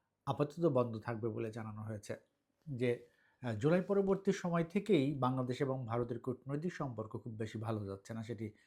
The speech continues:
আমরা জানি। সবশেষ এখন যে পরিস্থিতিটি হচ্ছে, যে এর মাঝেও বিভিন্ন ইস্যু নিয়ে দুদেশের, আহ, হাই কমিশনারকে পাল্টাপাল্টি তলবের ঘ-, ঘটনা ঘটেছে।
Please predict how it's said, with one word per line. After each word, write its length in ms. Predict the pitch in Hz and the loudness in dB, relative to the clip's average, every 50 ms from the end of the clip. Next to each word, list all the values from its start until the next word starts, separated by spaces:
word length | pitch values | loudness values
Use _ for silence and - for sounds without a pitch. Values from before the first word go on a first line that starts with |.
| _ _ _ _ _ | _ _ _ _ _
আমরা 260 | - 107 110 110 110 | -6 -6 -4 -2 -4
জানি। 300 | 101 107 107 101 101 101 - _ _ _ _ _ _ _ _ _ - | -2 -2 -4 -6 -6 -8 -12 _ _ _ _ _ _ _ _ _ -10
সবশেষ 500 | - - 135 131 - - 147 143 143 - - - | -2 -2 -2 -2 0 2 2 2 2 0 -10 -2
এখন 400 | - 135 135 - - 190 190 190 | 0 0 0 2 0 0 0 2
যে 120 | 185 196 | 2 2
পরিস্থিতিটি 600 | 190 196 160 156 156 151 - 131 - 143 127 131 131 | 0 0 -2 -2 -4 -4 -6 -6 -6 -4 -2 0 -2
হচ্ছে, 520 | 113 107 127 127 - - - 147 127 113 | 0 0 -4 -4 -6 -4 0 2 2 2
যে 300 | 110 110 113 110 107 - _ _ _ _ - | 2 0 -2 -2 -2 -6 _ _ _ _ -2
এর 220 | - 135 131 131 135 | 2 2 2 2 2
মাঝেও 300 | 131 131 123 143 170 175 | 2 2 2 2 2 2
বিভিন্ন 400 | 160 147 131 135 127 127 131 131 | 2 2 0 -2 -2 -4 -4 -4
ইস্যু 240 | 135 131 - - 160 | -6 -6 -2 0 0
নিয়ে 200 | 156 151 143 135 | 0 0 -2 -2
দুদেশের, 560 | 120 110 123 117 120 120 - 131 120 107 - _ _ _ _ _ _ _ _ _ _ | -2 -4 -4 -4 -4 -4 -2 -2 -4 -4 -6 _ _ _ _ _ _ _ _ _ _
আহ, 580 | - 117 110 110 107 110 - - - - 123 120 | -6 -2 -2 -2 -2 -4 -8 -12 -10 -8 -6 -6
হাই 260 | 113 110 104 120 131 | -4 -4 0 0 0
কমিশনারকে 580 | 131 - 139 131 131 - 139 131 120 117 117 127 | 0 0 -4 -4 -4 -4 -4 -4 -4 -4 -6 -4
পাল্টাপাল্টি 480 | - 127 120 107 123 113 120 117 113 | -2 -2 -2 -2 -2 -2 -4 -4 -4
তলবের 400 | 113 113 123 113 113 110 113 107 | -4 -4 -4 -4 -4 -4 -6 -8
ঘ-, 220 | 104 - 123 - 135 | -8 -10 -14 -12 -6
ঘটনা 320 | 117 113 110 113 113 113 110 | -6 -6 -6 -6 -8 -10 -8
ঘটেছে। 460 | 107 120 123 123 143 - - 113 | -6 -4 -2 -2 -2 -2 -2 -6